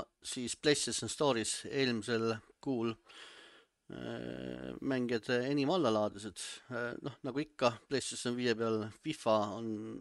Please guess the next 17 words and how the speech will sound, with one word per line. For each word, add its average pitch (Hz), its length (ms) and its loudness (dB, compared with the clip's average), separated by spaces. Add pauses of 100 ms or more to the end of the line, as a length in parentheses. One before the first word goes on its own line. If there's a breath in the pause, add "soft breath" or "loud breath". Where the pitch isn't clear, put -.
(200)
kaks - 220 0
tuhat - 140 -18
kaks - 180 -6
on 104 100 -2
Euroopas 110 400 -2
siis - 180 -8
sihuke 95 260 -8 (460 loud breath)
populaarne 120 520 2
asi, 92 240 -6
et - 160 -16
see - 180 -10
vist - 180 -12
ei 104 80 -8
tule 101 140 0
tegelikult 104 500 -2
kellelegi 101 600 -4
üllatusena. 104 540 -4